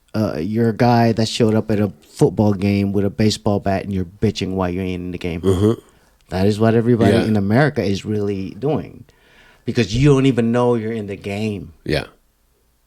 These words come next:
Speaker 1: Because you didn't get in like we did.
Speaker 2: Oh,
Speaker 1: We,
Speaker 2: yeah, right.
Speaker 1: we tried stuff
Speaker 2: As
Speaker 1: in
Speaker 2: soon
Speaker 1: our,
Speaker 2: as they
Speaker 1: where
Speaker 2: cut
Speaker 1: I'm
Speaker 2: your,
Speaker 1: from.
Speaker 2: your umbilical cord, you are double fucked.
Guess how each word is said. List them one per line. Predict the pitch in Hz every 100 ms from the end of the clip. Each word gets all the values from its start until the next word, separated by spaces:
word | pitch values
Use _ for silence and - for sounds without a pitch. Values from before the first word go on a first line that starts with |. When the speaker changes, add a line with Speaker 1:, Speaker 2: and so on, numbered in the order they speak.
| _ _
Speaker 1:
Because | - 98 95
you |
didn't | 85 104 90 90
get | 98
in | 85 107 90
like | 87
we | 107
did. | 110 - _ _ _ _ _ _ _ _ _ -
Speaker 2:
Oh, |
Speaker 1:
We, | 151
Speaker 2:
yeah, | 110 90
right. | 120 156
Speaker 1:
we | 196
tried | - 180 165 151 -
stuff | - 165 160
Speaker 2:
As | 156
Speaker 1:
in |
Speaker 2:
soon | 131 -
Speaker 1:
our, |
Speaker 2:
as | -
they | -
Speaker 1:
where | 151
Speaker 2:
cut | - -
Speaker 1:
I'm | 175
Speaker 2:
your, | 170
Speaker 1:
from. | 151 110 101
Speaker 2:
your | - 147 143
umbilical | 120 127 147 147 180
cord, | 151 160 175 180 170 147
you | 131 156 135
are | 110
double | 90 - 117 107 107
fucked. | 95 117 98 - - -